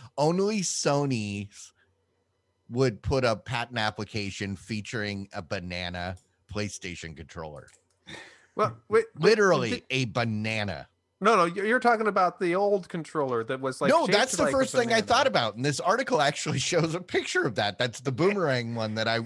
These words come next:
Speaker 1: I spoke of about a year ago.
Speaker 2: Right.
Speaker 1: Because I thought it was Nintendo, but it was a Sony. No, no, no, no, no.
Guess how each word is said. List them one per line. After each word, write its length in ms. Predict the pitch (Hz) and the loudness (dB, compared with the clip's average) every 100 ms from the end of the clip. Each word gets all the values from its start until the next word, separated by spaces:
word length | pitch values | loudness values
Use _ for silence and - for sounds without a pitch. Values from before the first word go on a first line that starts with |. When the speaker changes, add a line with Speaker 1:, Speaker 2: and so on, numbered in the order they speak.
| 147 | 0
Speaker 1:
I 120 | 143 | -2
spoke 420 | 131 - 135 131 | -2 -2 -2 0
of 140 | 131 120 | -2 0
about 220 | 113 120 | 0 0
a 60 | |
year 280 | 123 175 254 | -2 -2 0
ago. 440 | 147 107 101 104 - _ - | 0 0 -2 -4 -6 _ -8
Speaker 2:
Right. 400 | 131 120 113 131 | -2 -2 -2 -4
Speaker 1:
Because 160 | 139 | -2
I 120 | 139 147 | 0 0
thought 180 | 165 | -2
it 60 | 156 | -2
was 160 | 127 104 | -2 -2
Nintendo, 800 | 123 117 147 185 156 95 87 87 | -4 -4 -2 -2 -2 -4 -6 -6
but 120 | 110 | -6
it 80 | 104 | -8
was 160 | 95 | -10
a 20 | |
Sony. 420 | 101 156 151 110 95 _ _ _ | -8 -6 -6 -6 -10 _ _ _
No, 640 | 139 165 185 185 175 165 147 | -10 -2 2 6 6 6 4
no, 240 | 131 127 | 2 2
no, 220 | 123 120 | 0 -2
no, 200 | 113 110 | -2 -4
no. 340 | 107 104 101 | -4 -4 -4